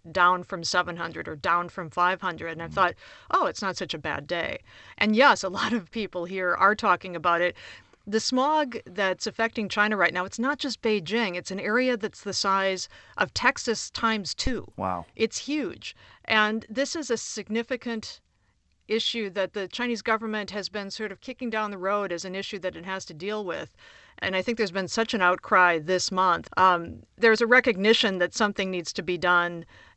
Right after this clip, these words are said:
Speaker 1: and more quickly than perhaps had originally been planned.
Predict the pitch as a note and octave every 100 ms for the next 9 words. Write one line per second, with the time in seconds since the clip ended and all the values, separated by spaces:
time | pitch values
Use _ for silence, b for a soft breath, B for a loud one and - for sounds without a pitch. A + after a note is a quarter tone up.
0 | b - A3 G#3 G#3 A3+ A3 - A#3 -
1 | G3+ F3+ F#3 - G3+ F3 F3+ E3+ - F3
2 | E3+ E3+ E3+ D#3+ D3+ D#3 - D#3+ B2+ -